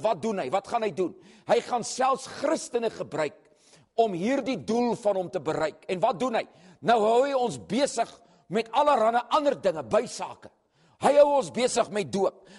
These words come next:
Hy hou ons besig met tale. Hy hou ons boos besig met geslagsregisters en twisvrae en eindelose gestryery. En dis juis wat Paulus aan die jong Timoteus skryf. Hy sê, "Onthou jou van sulke mense." Hy sê,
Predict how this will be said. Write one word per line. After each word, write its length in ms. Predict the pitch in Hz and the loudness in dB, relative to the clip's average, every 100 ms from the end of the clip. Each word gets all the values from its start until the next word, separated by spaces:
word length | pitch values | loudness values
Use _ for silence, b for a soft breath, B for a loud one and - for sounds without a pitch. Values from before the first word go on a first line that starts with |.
| - | 2
Hy 140 | 254 | 4
hou 140 | 262 285 | 6 2
ons 100 | 160 | -2
besig 380 | 254 254 254 - | -4 -2 -4 -4
met 140 | 233 - | -4 2
tale. 340 | 233 208 151 - 214 | 2 2 0 -6 -4
Hy 100 | 202 233 | 0 2
hou 160 | 262 294 | 4 2
ons 140 | 175 | 0
boos 220 | 156 277 - | 0 0 0
besig 320 | 240 254 254 | -4 -2 -2
met 140 | 208 226 | -2 -2
geslagsregisters 1120 | 247 - 247 277 - 233 - 233 - 185 - 208 208 | -2 0 2 2 2 -6 -4 -4 -4 -6 -8 -14 -8
en 160 | 254 226 - | -4 -4 -2
twisvrae 600 | 285 311 - - 254 226 | 0 0 0 -2 2 2
en 80 | 214 302 | 0 -4
eindelose 420 | 311 269 269 214 | -2 0 -2 -2
gestryery. 540 | 175 - 269 262 208 165 247 247 | -8 -2 0 0 -2 -4 -8 -8
En 220 | 240 151 | -8 -4
dis 380 | 247 311 - - - | 0 0 -2 -12 -18
juis 580 | 104 135 269 302 - - b b | -6 0 0 0 -6 -18 b b
wat 380 | 135 220 - - | -2 -2 -2 0
Paulus 460 | 269 294 285 262 - | 2 4 0 -2 0
aan 160 | 220 | -2
die 140 | 196 175 | -2 -4
jong 240 | 190 277 277 - | 0 0 0 -4
Timoteus 720 | 214 170 202 262 - 240 - - | -4 -2 2 2 0 -8 -6 -6
skryf. 320 | 214 240 202 | -2 -2 0
Hy 120 | 196 185 | -2 -2
sê, 320 | 247 277 - B 190 - | 0 0 -2 B -20 0
"Onthou 600 | 269 285 262 208 277 359 | 2 4 2 4 4 6
jou 180 | 285 262 | 4 2
van 200 | - 233 | 2 -6
sulke 360 | - 233 226 220 | -2 -2 0 -2
mense." 320 | 180 190 - | -4 -4 -4
Hy 80 | 202 | -6
sê, 300 | - - | -2 -2